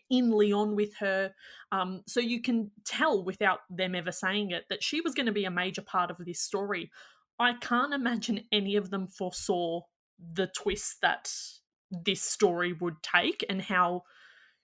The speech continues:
she is still one of, like, the main characters of the documentary, but the storyline that they probably expected was not the storyline they ended up with. So in a weird kind of way, it was great that they were following her so heavily because we did get to see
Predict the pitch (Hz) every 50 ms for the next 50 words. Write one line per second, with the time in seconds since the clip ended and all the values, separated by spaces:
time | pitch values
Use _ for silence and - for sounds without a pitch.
0 | _ _ - - - 240 226 220 214 214 202 220 208 208 - - 277 294 262 196
1 | 196 196 202 202 175 160 190 180 175 - 175 190 185 180 170 175 180 185 180 175
2 | - - 175 170 175 170 - - 175 170 165 180 - - 190 208 208 208 220 196
3 | 196 180 185 - - 185 165 160 160 156 - 190 185 180 175 - 190 180 - 175
4 | 160 160 202 - - - - 208 202 214 226 220 214 202 185 180 170 185 - 185
5 | 180 185 - 196 170 175 156 185 175 170 170 - - - - - - 180 185 -
6 | - - 269 277 202 185 196 208 202 185 185 196 - - 247 - - - - 220
7 | 202 202 247 226 180 180 175 170 180 175 170 170 170 175 - 175 170 165 180 170
8 | 170 185 - - - - - - - - 220 202 - 233 233 247 233 202 247 269
9 | 294 320 - - - 330 311 240 226 190 175 190 196 196 - - - - 214 208
10 | - - - - - - - _ _ _ _ _ 247 240 240 208 208 202 170 170
11 | - _ - 190 170 175 202 208 - 226 214 220 - 190 190 196 170 180 185 208
12 | 214 - - 202 190 185 185 175 170 - - 175 165 - - 180 170 185 185 170
13 | 165 - 170 175 202 202 - 208 175 208 202 165 - 208 208 208 - 202 - -
14 | - 208 202 - - 190 180 180 180 180 175